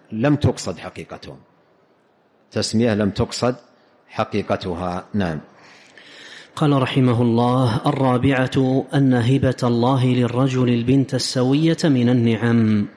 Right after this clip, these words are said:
Speaker 1: أن هبة الله للرجل البنت السوية من النعم، هذا استنباط من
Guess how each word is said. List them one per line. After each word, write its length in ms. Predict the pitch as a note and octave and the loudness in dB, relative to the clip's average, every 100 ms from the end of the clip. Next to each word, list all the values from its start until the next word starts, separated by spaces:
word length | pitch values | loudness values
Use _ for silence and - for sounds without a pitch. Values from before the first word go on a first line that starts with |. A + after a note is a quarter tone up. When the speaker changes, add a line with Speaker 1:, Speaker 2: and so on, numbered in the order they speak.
| - C3 | -8 -2
Speaker 1:
أن 220 | C#3+ C#3+ | 0 2
هبة 340 | C3+ E3+ D#3 - | 0 0 -2 -4
الله 320 | A#2 A2+ G2+ | -4 -2 -2
للرجل 580 | F2+ A#2 A#2+ C3 G#2+ G2+ - | -2 -4 -2 -2 -2 -6 -4
البنت 420 | A2 G2+ C3 B2 | -4 -2 -2 -2
السوية 600 | A#2+ - A2+ C#3 D#3 D#3 | -4 -2 0 0 2 0
من 420 | G#2+ G#2 C3 D#3+ E3+ - | 0 0 0 0 -2 -2
النعم، 440 | A#2 G#2+ F#2 D#2+ C#2 - | 0 2 0 -4 -12 -8
هذا 180 | C#3 D#3 | -4 -2
استنباط 580 | C#3+ - C#3+ A#2 G2+ F#2 | -2 0 0 0 -2 -4
من 360 | G2 F#2+ F#2 | -4 -4 -6